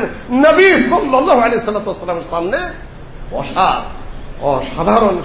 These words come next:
সুযোগ, সৌভাগ্য আল্লাহ পাক তাদেরকে দিয়েছিলেন, যারা নবী সাল্লাল্লাহু আলাইহি সাল্লামকে দেখতে পেয়েছেন, তাদের সামনে বসেছেন, এমনকি জিব্রাইলকেও দেখেছেন, যাকে আল্লাহ পাক তার পক্ষ থেকে পাঠাতেন।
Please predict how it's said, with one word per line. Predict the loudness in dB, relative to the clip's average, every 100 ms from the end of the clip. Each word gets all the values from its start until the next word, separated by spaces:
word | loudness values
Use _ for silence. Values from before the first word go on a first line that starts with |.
| -6
সুযোগ, | -4 -2 -2 -4 -14 -4
সৌভাগ্য | 0 0 2 0 0 0 0 0 -8 -4
আল্লাহ | -2 0
পাক | 0 -2 -2
তাদেরকে | -2 -2 -2 -4
দিয়েছিলেন, | -2 -2 -2 -2 0 -2 -6 -10 -8 -2
যারা | 2 2 0 -6 0
নবী | 2 4 4 2
সাল্লাল্লাহু | 0 -2 0 0 0
আলাইহি | 0 0 -2
সাল্লামকে | -2 -2 -2 -2 -2 -2 0 0 -2 -4 2
দেখতে | 4 4 2 4
পেয়েছেন, | 6 6 4 2 -2 0
তাদের | 2 4 2
সামনে | 4 4 4
বসেছেন, | 4 4 2 2 2 0 2
এমনকি | 4 4 4
জিব্রাইলকেও | 4 6 6 6 6 6 6
দেখেছেন, | 6 4 2 0 -2 -8 -6
যাকে | 0 2
আল্লাহ | 2 2 0
পাক | 0 -2
তার | -2 -2
পক্ষ | -2 -4 -4
থেকে | -6 -6
পাঠাতেন। | -6 -6 -8